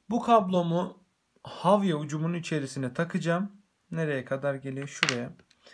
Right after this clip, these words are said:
Geldiği mesafeye bu küçük olan yanmayan makaronumu takayım.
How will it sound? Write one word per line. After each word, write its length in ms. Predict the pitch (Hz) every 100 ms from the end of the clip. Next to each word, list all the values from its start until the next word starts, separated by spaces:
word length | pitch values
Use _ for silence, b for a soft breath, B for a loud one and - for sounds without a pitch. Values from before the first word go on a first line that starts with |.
| b b b _
Geldiği 420 | - 208 202 190 180
mesafeye 960 | 185 185 190 180 175 147 139 160 - _ _ _ _ _ -
bu 240 | 143 147 - _ _ _ _
küçük 360 | - - 208 214
olan 220 | 180 135
yanmayan 560 | 131 170 185 151 135
makaronumu 640 | 131 160 160 151 127 123 120
takayım. 640 | 165 170 160 151 165 185